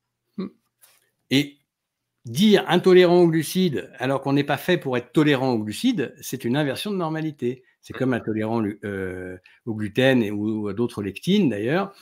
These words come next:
Speaker 1: Mm.
Speaker 2: euh, et cetera. Donc là, aujourd'hui, finalement, la normalité est devenue l'a-, l'anomalie et,
Speaker 1: Mm.
Speaker 2: euh, l'anomalie est devenue la normalité.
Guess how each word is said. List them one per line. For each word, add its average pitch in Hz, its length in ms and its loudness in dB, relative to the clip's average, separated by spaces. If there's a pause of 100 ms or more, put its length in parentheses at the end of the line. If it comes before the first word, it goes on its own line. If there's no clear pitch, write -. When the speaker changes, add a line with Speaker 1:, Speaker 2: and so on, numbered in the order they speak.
(240)
Speaker 1:
Mm. - 60 -18
Speaker 2:
euh, 107 300 -2
et 120 80 -10
cetera. 101 540 -4
Donc 143 260 -2 (540)
là, 175 200 6
aujourd'hui, 165 500 2
finalement, 160 600 0 (340)
la 123 120 4
normalité 170 560 6
est 180 40 2
devenue 143 580 2 (240)
l'a-, 127 400 -2
l'anomalie 165 720 2 (400)
et, 170 220 6
Speaker 1:
Mm. 143 80 0
Speaker 2:
euh, 127 180 2
l'anomalie 147 440 2
est 185 40 -2
devenue 147 200 -2
la 151 80 -2
normalité. 127 500 -10